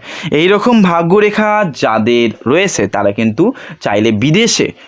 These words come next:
সফলতা অর্জন করতে পারেন বা নিজ জন্মস্থান থেকে দূরে গিয়ে সফলতা অর্জন করতে পারেন যে কোনো, আহ, জিনিসের মাধ্যমে, সে কর্মের মাধ্যমে হোক, বিজনেসের মাধ্যমে, যে কোনো জিনিসের মাধ্যমে।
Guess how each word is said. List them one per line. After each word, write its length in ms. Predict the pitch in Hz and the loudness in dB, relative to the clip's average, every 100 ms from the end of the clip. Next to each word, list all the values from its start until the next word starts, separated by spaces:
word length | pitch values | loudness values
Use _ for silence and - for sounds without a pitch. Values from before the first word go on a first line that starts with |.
| _ - | _ -6
সফলতা 520 | - 120 123 113 120 | -4 -2 0 0 0
অর্জন 280 | 113 131 131 | 0 0 0
করতে 260 | 127 139 | 0 0
পারেন 300 | 127 170 302 | -2 0 2
বা 160 | 185 143 | 2 2
নিজ 200 | 147 123 | 0 0
জন্মস্থান 560 | 123 117 156 160 185 | 0 2 2 0 -2
থেকে 180 | 180 190 | 0 0
দূরে 300 | 123 123 170 | 0 2 2
গিয়ে 140 | 170 123 | 2 0
সফলতা 460 | - 101 107 104 | -2 -2 -2 0
অর্জন 260 | 107 104 131 | -2 0 0
করতে 280 | 101 - 90 | -2 -4 -4
পারেন 260 | - - - - 165 | -2 -4 -8 -10 -6
যে 240 | 139 190 214 | -2 0 0
কোনো, 640 | 220 220 220 226 226 226 - 123 | 2 4 4 4 4 2 0 -2
আহ, 420 | 117 113 110 107 | 0 0 0 0
জিনিসের 480 | 110 139 160 196 120 | 0 0 2 0 0
মাধ্যমে, 500 | 104 104 110 92 101 - 165 | 0 -2 -4 -4 -6 -10 -8
সে 160 | - 160 | -4 -2
কর্মের 380 | 131 123 139 | 0 2 2
মাধ্যমে 360 | 151 156 160 175 | 2 2 2 2
হোক, 180 | 185 160 | 0 0
বিজনেসের 440 | 120 113 113 135 | 0 0 0 0
মাধ্যমে, 340 | 123 131 175 165 | 2 2 0 0
যে 180 | 123 | -2
কোনো 200 | 110 110 | 0 0
জিনিসের 360 | 104 107 107 - | 0 0 -2 -4
মাধ্যমে। 460 | - - - - | -4 -4 -6 -6